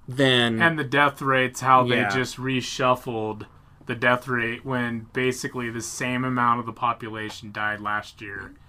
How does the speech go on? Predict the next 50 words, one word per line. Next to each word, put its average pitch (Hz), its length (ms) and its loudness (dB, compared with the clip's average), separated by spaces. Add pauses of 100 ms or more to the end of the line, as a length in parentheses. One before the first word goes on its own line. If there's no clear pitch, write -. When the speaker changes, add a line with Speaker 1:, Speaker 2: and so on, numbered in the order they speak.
(140)
Speaker 1:
Right. 131 200 2
Speaker 2:
as 110 120 -6
all 107 320 -4
the 110 100 -10
previous 107 560 -8
years, 104 260 -6
like, 101 120 -8
Speaker 1:
So, 165 240 6
Speaker 2:
the - 100 -12
Speaker 1:
so 165 240 8
what 165 160 8
Speaker 2:
five 170 60 2
plus 156 200 6
Speaker 1:
you're, 113 100 -12
Speaker 2:
years. 107 200 -8
Speaker 1:
so 165 100 4
what 160 120 4
you're 147 100 0
Speaker 2:
Yeah. - 60 -8
Speaker 1:
trying 165 240 8
to 151 80 4
tell 156 280 2
me 151 140 2
then 123 300 2
is 117 160 -2
if 117 160 -4
covid 139 360 2
didn't 123 220 -2
happen 123 380 -4
last 123 340 -4
year, 127 180 0
we 127 160 -2
would 123 140 0
have 120 120 -6
had 120 180 -2
a 110 60 -4
half 117 280 0
a 131 40 -4
million 123 360 -2
Speaker 2:
We, 160 140 4
we 113 100 -8
Speaker 1:
less 117 320 4
deaths 131 600 2
than 123 320 -2
we 120 120 0
did 110 220 0
the 117 80 -4
Speaker 2:
Right. - 80 -16
Speaker 1:
previous 123 480 -2
years? 123 360 -2